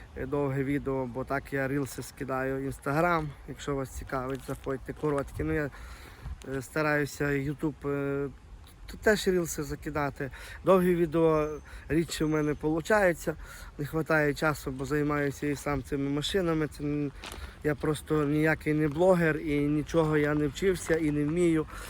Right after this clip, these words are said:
Я просто як вмію, так вам знімаю ті відео і,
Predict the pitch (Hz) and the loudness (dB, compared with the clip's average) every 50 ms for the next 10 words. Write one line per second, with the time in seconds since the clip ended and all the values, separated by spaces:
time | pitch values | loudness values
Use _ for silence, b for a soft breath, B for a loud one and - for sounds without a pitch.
0 | B B B B B 156 156 143 156 170 165 - - 170 165 165 165 151 - 170 | B B B B B -4 -2 0 2 2 2 2 2 2 4 4 4 4 2 2
1 | 185 190 196 185 - - 170 156 - 160 160 151 151 139 139 147 127 143 165 165 | 4 6 6 6 6 4 2 2 2 0 0 0 0 0 -2 -2 0 2 2 4
2 | 160 170 165 160 156 147 - - 156 165 220 233 185 175 175 170 165 160 160 B | 6 6 6 6 6 4 2 0 -2 0 0 0 4 4 4 6 4 4 0 B
3 | B B B B B B B B B B B - - - 165 151 156 151 147 143 | B B B B B B B B B B B -14 -10 -2 0 2 2 4 2 2